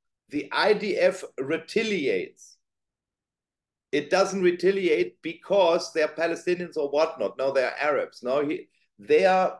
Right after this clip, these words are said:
targeted striking military targets. Now, when the Hamas, over decades now, took in billions, and instead of developing the economy, building tunnels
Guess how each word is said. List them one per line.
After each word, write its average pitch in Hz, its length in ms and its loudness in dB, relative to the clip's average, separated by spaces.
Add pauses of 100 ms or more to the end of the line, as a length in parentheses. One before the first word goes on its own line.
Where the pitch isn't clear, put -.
targeted 196 720 0
striking 170 960 -2 (200)
military 156 720 -2
targets. 127 640 -6 (2000)
Now, 147 220 4
when 190 200 4
the 220 100 4
Hamas, 185 560 -2 (960)
over 180 680 4 (220)
decades 180 640 0
now, 90 300 -10 (420)
took 180 240 -2
in 156 280 -4
billions, 185 720 4 (140)
and 139 140 -2
instead 135 460 -2
of 147 220 -2
developing 131 720 0
the - 100 2
economy, 139 580 -2
building 143 480 -2
tunnels 151 540 -4